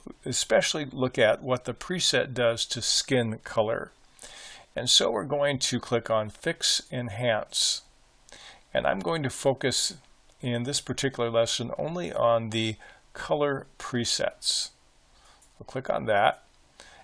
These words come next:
And now I have several options here. I have all presets, default presets, or downloaded presets, or sports ones. If I click on the sports ones, I have three to pick from.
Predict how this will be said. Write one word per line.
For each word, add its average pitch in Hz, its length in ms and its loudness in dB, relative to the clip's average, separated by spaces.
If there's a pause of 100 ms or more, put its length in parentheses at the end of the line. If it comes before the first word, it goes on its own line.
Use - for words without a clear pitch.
(140)
And 135 140 0
now 87 400 4
I 123 200 2
have 127 360 4
several 120 480 0
options 107 600 0
here. 107 260 -4
I 117 120 2
have 117 320 2
all 180 300 6
presets, - 1080 0 (1080)
default 107 560 2
presets, - 960 -2 (560)
or 120 100 -4
downloaded 120 680 4
presets, 110 840 -2 (160)
or - 160 -6
sports - 680 -2
ones. - 520 -8 (640)
If - 80 -14
I - 20 -12
click 185 220 0
on 160 120 2
the 131 80 0
sports - 500 0
ones, 120 340 2
I 120 240 2
have 123 260 0
three 165 380 -4
to - 160 -4
pick 101 240 -6
from. 151 400 -2